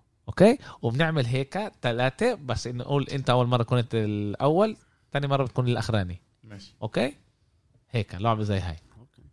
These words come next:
Speaker 1: أوكي؟ تعالوا، آه، أنتوا بلشوا. بنعطي، آه، عشان هو عنا أول مرة، بنعطيه
Speaker 2: ضيف.
Speaker 1: هو. آه. آه،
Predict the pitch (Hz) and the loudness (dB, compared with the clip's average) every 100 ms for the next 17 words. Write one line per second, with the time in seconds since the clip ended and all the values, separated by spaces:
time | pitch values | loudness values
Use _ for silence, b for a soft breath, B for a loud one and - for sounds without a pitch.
0 | - 117 - 226 - b b b b b | -6 -4 2 2 0 b b b b b
1 | b _ _ - 123 135 135 120 120 - | b _ _ 0 4 4 6 4 4 0
2 | 120 110 - 135 117 104 107 175 143 123 | -2 -2 -2 2 4 2 2 0 2 2
3 | - 107 101 90 - 110 117 107 101 98 | 2 2 0 -4 -2 0 2 2 0 -2
4 | 95 107 101 95 92 113 104 104 110 123 | -2 -2 -2 -2 0 4 4 6 4 6
5 | 131 98 131 113 117 117 147 107 113 220 | 4 2 2 4 6 8 6 6 6 4
6 | - B B B B 127 127 127 127 | -2 B B B B 2 4 4 2